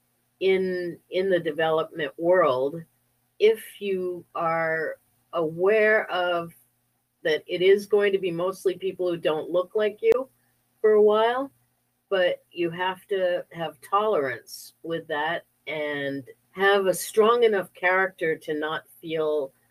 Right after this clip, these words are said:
dissed. A lot of people will feel dismissed when they're not.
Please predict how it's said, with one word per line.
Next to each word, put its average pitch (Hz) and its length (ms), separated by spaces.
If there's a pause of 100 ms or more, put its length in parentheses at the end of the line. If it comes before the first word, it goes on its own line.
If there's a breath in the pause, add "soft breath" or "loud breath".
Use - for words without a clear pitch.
(300)
dissed. - 580 (380)
A 156 60
lot 175 220
of 202 120
people 190 340
will 165 160
feel 175 320
dismissed 180 920
when 170 200
they're 151 160
not. 143 460